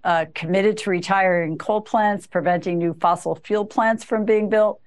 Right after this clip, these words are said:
working to stop the expansion of fracked gas. Uh, but we all recently heard former Vice President Al Gore, with his usual complete passion,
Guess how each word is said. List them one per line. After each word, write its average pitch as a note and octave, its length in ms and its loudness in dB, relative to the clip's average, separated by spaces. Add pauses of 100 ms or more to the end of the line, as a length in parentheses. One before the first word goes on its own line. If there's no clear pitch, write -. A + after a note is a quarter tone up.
(280)
working F#3+ 340 -2
to F#3+ 100 -6
stop F#3+ 400 0
the G3+ 80 0
expansion F#3+ 760 -2 (340)
of E3+ 180 -2
fracked F#3+ 400 -2
gas. F#3 600 0
Uh, E3+ 240 2
but F3 260 0
we F3+ 400 0
all F#3 240 4
recently F3 460 -2
heard F3 260 -2
former F3 340 0
Vice E3 280 0
President E3+ 520 0
Al E3 220 2
Gore, D#3+ 460 -2 (160)
with E3 280 -2
his D#3 420 -4
usual E3 420 -2
complete F3+ 480 -6
passion, E3 580 -2